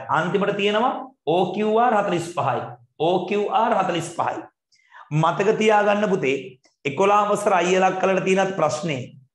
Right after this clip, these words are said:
ඔය සර්ට පේනේව සර් මට පේන්නේ නෑ. මට ඕවා ලියන්න හිතෙන්නේ නෑ සර්. ඇත්තම ප්‍රශ්නයකනේ තියෙන්නේ.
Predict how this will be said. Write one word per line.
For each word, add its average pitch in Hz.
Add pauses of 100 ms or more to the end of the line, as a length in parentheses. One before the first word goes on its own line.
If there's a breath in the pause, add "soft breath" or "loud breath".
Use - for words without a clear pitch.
(240 loud breath)
ඔය 208
සර්ට 190
පේනේව 185
සර් 220
මට 196
පේන්නේ 190
නෑ. 185
මට 180
ඕවා 208
ලියන්න 185
හිතෙන්නේ 196
නෑ 165
සර්. 131 (260)
ඇත්තම 185
ප්‍රශ්නයකනේ 185
තියෙන්නේ. 175